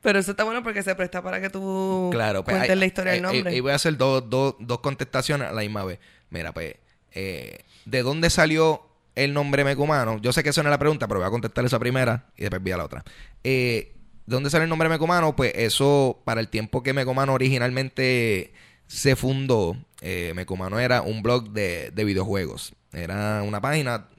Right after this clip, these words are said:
Speaker 2: que, que, que yo tenía con, con un compañero que ta-, era noticias de videojuegos en español,
Speaker 1: Ujú.
Speaker 2: reseñas y todo ese tipo de cosas. Y el nombre realmente viene de esa fusión de, de cultura popular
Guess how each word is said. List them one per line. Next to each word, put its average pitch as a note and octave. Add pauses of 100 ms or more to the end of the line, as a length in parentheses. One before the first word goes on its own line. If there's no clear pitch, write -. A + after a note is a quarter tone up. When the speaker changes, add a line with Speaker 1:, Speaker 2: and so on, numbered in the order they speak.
Speaker 2:
que, G2
que, A#1+ (540)
que F2
yo F#2+
tenía A2
con, A#2+
con A2+
un A2+
compañero C3+
que G#2+
ta-, F#2+
era D3
noticias G#2+
de A#2+
videojuegos C3
en A2
español, F2+
Speaker 1:
Ujú. -
Speaker 2:
reseñas C3 (380)
y F#2+
todo A2
ese A2+
tipo A2
de G#2+
cosas. D#2 (460)
Y G#2+
el G#2+
nombre G#2+
realmente C3
viene D3
de B2
esa A#2
fusión C3
de, B2+
de G#2
cultura A#2
popular C3+